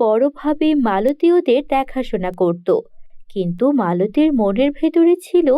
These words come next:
হিংসা, অহংকার আর নিষ্ঠুরতা। সে ওদের দিয়ে বাড়ির সব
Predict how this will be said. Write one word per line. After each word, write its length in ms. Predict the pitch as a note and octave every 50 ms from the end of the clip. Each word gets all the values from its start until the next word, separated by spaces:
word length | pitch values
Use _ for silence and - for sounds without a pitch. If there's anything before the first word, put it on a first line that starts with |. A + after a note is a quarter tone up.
| G#4 A4 -
হিংসা, 520 | - G#3+ F3+ E3+ E3+ F3 - - B3 D#4 -
অহংকার 640 | - G3+ F#3 F3 F3 G3 F#3 F3+ F3 - F#3+ A3 F4 G#4+ - - - - - - - -
আর 180 | D4 D#4+ F4+ E4+
নিষ্ঠুরতা। 840 | D#4 C#4+ C#4+ - - - - - B3 G3 F#3 F3 F3+ - F3 - - - - - _ _ _ _ _
সে 260 | - - - F#4+ G4
ওদের 300 | F#4 F#4 F#4+ F#4+ F4+ F#4 F#4 -
দিয়ে 200 | F#4 F#4+ G4 F#4+
বাড়ির 380 | - D#4 D4 D4 D4 E4 E4+
সব 320 | E4 - - - F4 F4+